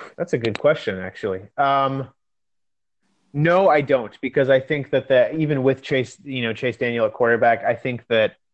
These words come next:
um, pretty much every receiving entity on the, given how bad the Lions, uh,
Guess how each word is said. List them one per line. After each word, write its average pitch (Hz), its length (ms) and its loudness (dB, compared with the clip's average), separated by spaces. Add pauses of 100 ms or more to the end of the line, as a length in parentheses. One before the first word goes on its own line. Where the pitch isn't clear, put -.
um, 107 480 -2 (600)
pretty 165 140 0
much 147 260 -2
every 151 720 2
receiving 131 580 0
entity 117 540 -6
on 107 560 -6 (480)
the, 120 640 -6
given 165 220 0
how 147 160 0
bad 123 380 0
the 120 60 -2
Lions, 113 720 -2 (200)
uh, 104 400 2